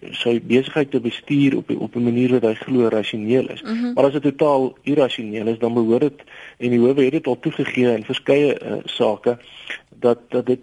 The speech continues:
Speaker 1: dat aflegging in die geval nie die regte, eh, roete was nie en, en, en het die no-,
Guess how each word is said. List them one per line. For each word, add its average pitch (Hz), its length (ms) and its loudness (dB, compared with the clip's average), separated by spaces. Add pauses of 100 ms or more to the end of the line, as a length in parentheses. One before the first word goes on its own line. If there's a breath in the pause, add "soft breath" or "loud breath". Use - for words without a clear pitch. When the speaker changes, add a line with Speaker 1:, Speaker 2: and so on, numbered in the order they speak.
Speaker 1:
dat 113 240 -6
aflegging 139 520 0
in 123 100 -4
die 117 120 -6
geval 131 400 0
nie 120 160 0
die 165 120 2
regte, 113 460 0 (480 loud breath)
eh, 113 160 -2 (200)
roete 123 320 2
was 101 280 -4
nie 127 180 -4
en, 117 340 -4
en, 117 240 -2
en 117 160 -2
het 113 120 2
die 127 100 0
no-, 120 200 2